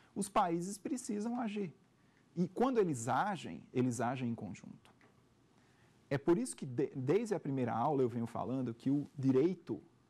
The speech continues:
internacional tributário e o direito tributário internacional são o futuro do direito tributário de qualquer país. Porque, à medida que os estados comparam entre si as boas práticas tributárias, comparam entre si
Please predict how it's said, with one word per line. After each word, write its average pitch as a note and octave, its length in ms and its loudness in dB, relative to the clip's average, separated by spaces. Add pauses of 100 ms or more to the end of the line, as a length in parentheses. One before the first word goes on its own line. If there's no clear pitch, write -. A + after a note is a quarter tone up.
(460)
internacional C3 840 -2
tributário A2 800 -4 (560)
e C3+ 80 2
o B2 40 4
direito A#2+ 360 2
tributário G#2+ 440 -2
internacional A2 600 -4 (140)
são A3 220 -2
o A#3+ 40 0
futuro G3 400 0
do F3+ 100 0
direito E3+ 280 4
tributário D#3 420 -2
de E3 80 -2
qualquer F3+ 320 -2
país. - 540 -4 (340)
Porque, - 320 0 (160)
à C3+ 140 2
medida F3+ 220 2
que A3+ 120 -4
os F3+ 120 0
estados C#3+ 520 0
comparam F#3 800 2
entre C#3+ 300 -2
si C3+ 440 0 (460)
as B2 240 0
boas C#3 760 4
práticas B2 600 0
tributárias, A#2 680 -2
comparam F#3+ 680 0
entre D#3 300 -2
si B2+ 440 -2